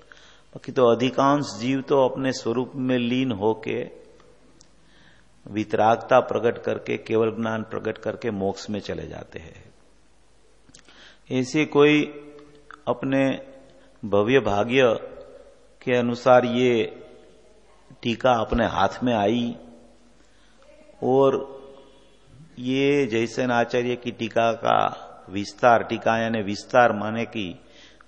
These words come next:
पूज्य गुरुदेव श्री ने आचार्य के हृदय में जाके इसका स्पष्टीकरण किया।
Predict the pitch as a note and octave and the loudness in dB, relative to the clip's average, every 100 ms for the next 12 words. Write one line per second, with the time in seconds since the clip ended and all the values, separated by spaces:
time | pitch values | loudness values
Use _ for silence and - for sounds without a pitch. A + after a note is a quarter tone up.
0 | _ A2 A2+ A2 A2+ A2 A#2 B2 - A#2 | _ -6 -4 -2 -2 2 2 2 0 -4
1 | B2 B2 A#2+ F#2 - - - - - _ | -2 0 0 -2 -6 -16 -20 -20 -20 _
2 | - - G2 G#2 B2 A#2 A#2 A2+ B2 G2+ | -20 -8 -4 0 2 2 -2 -2 -2 -2
3 | G2 A2+ B2 B2 F#2+ F2 F#2 A#2+ G#2 E2+ | 0 0 0 -2 -6 -6 -6 -4 -4 -4
4 | - - - _ _ _ _ A#2 G#2+ - | -10 -20 -20 _ _ _ _ -12 -12 -6
5 | A#2+ A2+ - - F#2+ - A#2 G#2 G2+ F2 | -2 -2 -2 -8 -8 -10 -6 -4 -4 -8
6 | D#2 D2+ | -14 -16